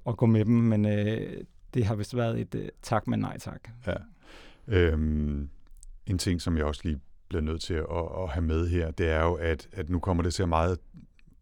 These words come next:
Speaker 2: at lyde som om, at det er et slagsmål mellem Apple og nogle udviklere eller spilfirmaer og så videre, ikke?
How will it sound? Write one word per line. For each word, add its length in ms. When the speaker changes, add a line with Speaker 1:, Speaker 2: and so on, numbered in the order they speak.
Speaker 2:
at 80
lyde 240
som 180
om, 160
at 100
det 60
er 40
et 60
slagsmål 480
mellem 280
Apple 340
og 120
nogle 180
udviklere 420
eller 140
spilfirmaer 600
og 80
så 100
videre, 360
ikke? 120